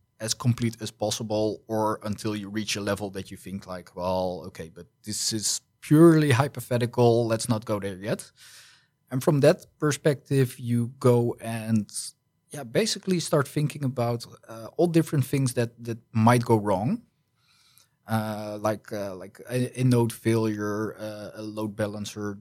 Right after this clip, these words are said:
dropping, or, well, pretty much anything you can think of that relates to your picture. And then you actually want to go like, "Okay,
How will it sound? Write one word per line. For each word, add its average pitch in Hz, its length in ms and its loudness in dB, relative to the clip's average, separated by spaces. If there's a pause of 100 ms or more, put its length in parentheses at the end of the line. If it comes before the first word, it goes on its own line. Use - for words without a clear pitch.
(140)
dropping, 104 500 -2
or, 98 220 -6 (180)
well, 101 220 -8 (340)
pretty 185 200 4
much 147 280 2
anything 165 400 2
you 139 180 0
can 123 380 4 (400)
think 208 340 4
of 202 220 6
that 143 180 4
relates 131 560 2
to - 180 -4
your 113 260 2
picture. 110 520 -6 (580)
And 131 140 -8
then 180 220 6
you 160 340 -2 (400)
actually 143 320 0
want 135 320 2
to - 60 -6
go 123 180 4
like, 113 240 -2
"Okay, - 240 -2